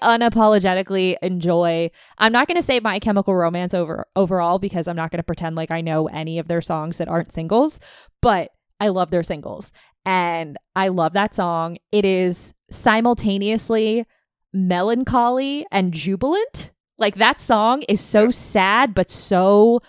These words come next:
Speaker 1: inspiring at the same time. And that is the perfect way to open this movie.
Speaker 2: Hmm.
Speaker 1: It's the right vibe. And I, again, I was so glad to watch this in a crowd,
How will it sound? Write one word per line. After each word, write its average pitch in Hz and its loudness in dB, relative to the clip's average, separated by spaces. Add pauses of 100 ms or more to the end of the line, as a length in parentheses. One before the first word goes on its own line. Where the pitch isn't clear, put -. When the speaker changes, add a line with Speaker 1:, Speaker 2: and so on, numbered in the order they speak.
(140)
Speaker 1:
inspiring 233 -2
at 240 -4
the 220 4
same 220 -2
time. 190 -2
And 202 -2
that 185 4
is 202 2
the 233 0
perfect - -2
way 160 -4 (360)
to 208 0
open 175 0
this 165 -6
movie. 214 -2 (120)
Speaker 2:
Hmm. 135 -18 (200)
Speaker 1:
It's 254 2
the 220 6
right 202 2
vibe. 170 -4 (320)
And 214 2
I, 202 0
again, 202 0
I 175 0
was 170 2
so 214 4
glad 196 2
to 190 -2
watch 170 -4
this 214 0
in 170 -4
a 160 -2
crowd, 170 0